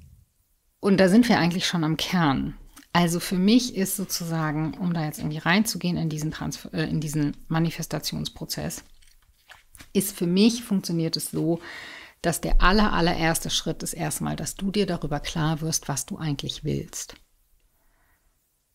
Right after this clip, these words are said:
Und das hört sich so einfach an und gleichzeitig stelle ich immer wieder fest, dass die meisten Menschen, inklusive mir selber auch immer mal wieder,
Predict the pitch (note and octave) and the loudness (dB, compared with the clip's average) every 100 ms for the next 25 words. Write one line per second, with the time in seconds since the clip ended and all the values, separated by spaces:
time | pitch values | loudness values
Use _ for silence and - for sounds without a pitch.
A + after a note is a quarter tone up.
0 | _ _ - _ - _ _ _ _ _ | _ _ -20 _ -20 _ _ _ _ _
1 | F3+ F3 - - D#3+ F#3+ G#3+ A3 - - | 0 2 0 -2 0 0 0 0 -2 -2
2 | E3 - C#3+ - C3+ D3+ - - F3 D#3 | -2 -2 -8 -4 -2 -2 -4 -6 -4 0
3 | E3 E3+ G3+ - D#3 D#3 - E3 D#3+ - | 2 2 0 -4 -4 -4 -4 -2 -2 0
4 | G3+ F#3+ G#3 F3+ F3+ - D#3+ E3 - - | 2 4 4 0 -2 -2 -2 -2 -4 -6
5 | E3 D3+ D#3+ G3 - G#3 F3 D#3+ D#3+ E3 | -2 0 2 0 2 2 2 2 0 0
6 | D#3+ F#3+ - _ _ _ _ _ _ _ | -2 -4 -8 _ _ _ _ _ _ _
7 | _ _ _ _ _ _ _ - G#3 C#4 | _ _ _ _ _ _ _ 4 10 10
8 | C#4 C4+ A3+ G#3+ F#3+ F#3 F3 D3+ D3 D3 | 10 6 6 6 6 6 6 6 6 6
9 | F3+ C#3 A#2 C3+ C3+ - - - G3 F#3 | 4 2 0 2 0 -2 -4 8 10 10
10 | C#3+ C#3 - D#3 C#3 C#3 C#3+ B2+ C#3+ D3 | 6 4 -2 2 4 4 -2 -6 -2 0
11 | F#3 C#4 | 2 0